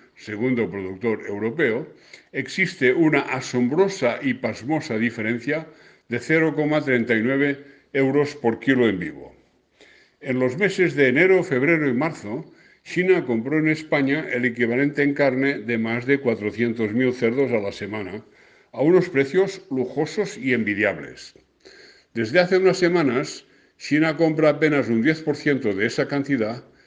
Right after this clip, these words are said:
y sus precios están a nivel de los más baratos de Europa.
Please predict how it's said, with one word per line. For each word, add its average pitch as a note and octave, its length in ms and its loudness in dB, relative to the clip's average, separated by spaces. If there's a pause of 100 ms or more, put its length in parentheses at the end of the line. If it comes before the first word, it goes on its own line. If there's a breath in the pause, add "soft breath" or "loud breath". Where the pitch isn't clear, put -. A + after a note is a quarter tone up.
(260 soft breath)
y G#2+ 60 -12
sus C3 220 -4
precios E3 520 0 (140)
están C#3 560 -4
a A#2 80 -4
nivel A#2+ 420 2
de G#2+ 120 2
los A2+ 180 2
más C3 220 0
baratos A#2+ 420 -2
de A2 80 0
Europa. F2 380 -4